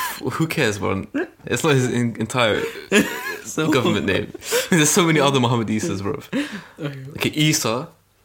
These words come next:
Speaker 2: Yeah.
Speaker 1: Uh, ba-, uh, not Bavik.
Speaker 2: Sachet.
Speaker 1: Sachet.
Speaker 2: I don't remember who else.
Speaker 1: Razan and
Speaker 2: One person.
Speaker 1: I wanna say Kisov.
Speaker 2: Nah, Kisov wasn't there.
Speaker 1: I wanna say someone like, someone like that was there. Like, the, their, their crew.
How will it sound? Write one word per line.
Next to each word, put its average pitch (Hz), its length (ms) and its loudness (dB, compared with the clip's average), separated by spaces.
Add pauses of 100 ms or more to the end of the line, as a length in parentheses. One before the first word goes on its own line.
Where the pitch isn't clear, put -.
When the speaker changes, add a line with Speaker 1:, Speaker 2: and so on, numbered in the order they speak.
(360)
Speaker 2:
Yeah. - 120 -10 (280)
Speaker 1:
Uh, 113 140 2
ba-, 110 240 -2 (320)
uh, 117 100 -2
not 120 120 -4
Bavik. - 460 -10
Speaker 2:
Sachet. - 340 -12 (100)
Speaker 1:
Sachet. 127 440 -4
Speaker 2:
I 139 120 -6
don't 143 100 -4
remember 131 180 -8
who 131 120 -10
else. 151 140 -14
Speaker 1:
Razan 117 680 -2 (160)
and 104 720 -2 (840)
Speaker 2:
One 135 260 -6
person. - 340 -14 (200)
Speaker 1:
I - 40 -8
wanna 139 160 2
say 131 120 -2
Kisov. - 440 -2 (640)
Speaker 2:
Nah, 120 160 -6
Kisov - 340 -10
wasn't 135 200 -16
there. 123 60 -18 (1400)
Speaker 1:
I 123 40 -4
wanna 139 160 0
say 139 100 -4
someone 127 260 -4
like, 104 160 -4
someone 151 240 0
like 110 140 0
that 113 140 2
was 107 160 -2
there. 101 200 -2 (1080)
Like, 110 180 -6
the, 107 100 -2
their, 107 240 2
their 107 140 2
crew. 98 320 -6